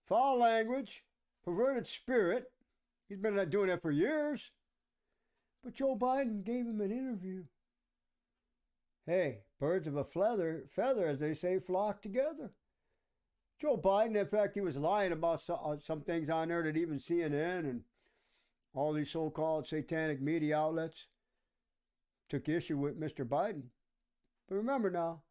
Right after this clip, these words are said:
Mister Biden has give, been given a strong delusion to believe lies. He's a liar. That's all he does is <laughs> lie. And then people just, why not? Because the, the whole world lies in wickedness.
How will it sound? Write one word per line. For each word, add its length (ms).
Mister 180
Biden 300
has 120
give, 220
been 140
given 220
a 60
strong 380
delusion 460
to 80
believe 300
lies. 460
He's 140
a 60
liar. 520
That's 140
all 140
he 60
does 240
is 100
<laughs> 20
lie. 500
And 180
then 160
people 300
just, 260
why 280
not? 260
Because 300
the, 140
the 80
whole 220
world 360
lies 380
in 160
wickedness. 560